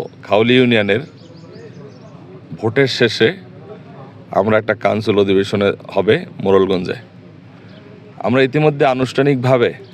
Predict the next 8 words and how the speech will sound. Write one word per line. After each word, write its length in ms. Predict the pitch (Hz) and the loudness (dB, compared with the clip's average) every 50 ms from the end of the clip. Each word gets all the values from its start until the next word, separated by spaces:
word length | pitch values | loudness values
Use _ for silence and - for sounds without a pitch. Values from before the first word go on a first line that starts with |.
| - - - - - - - - - - - - - | -20 -20 -20 -20 -20 -20 -20 -20 -20 -20 -20 -14 -4
সভাপতি 440 | - 107 113 117 113 117 - 135 123 117 | 0 2 2 2 2 0 -2 -2 -2 0
পদ, 140 | 117 113 104 - - | 0 -2 -2 -2 -2
পদে 260 | - 104 104 95 - 151 160 - - - - - - - - - - - - - - - - - - - - 104 | -2 0 2 2 0 0 0 -8 -16 -20 -20 -20 -20 -20 -20 -20 -20 -20 -20 -20 -20 -20 -20 -20 -20 -16 -8 -2
জননেতা 420 | 104 107 104 110 107 104 98 104 | -2 0 0 0 0 0 0 -2
জনাব 280 | 95 98 101 101 98 92 - - | 0 0 0 -2 -2 -4 -2 -2
শহীদুল 320 | 95 98 98 92 104 101 | -2 -2 -2 -2 0 0
হক 100 | 101 92 - 90 | 0 -2 0 -2
বাবুল, 260 | 92 92 95 110 123 | -2 0 0 -2 -4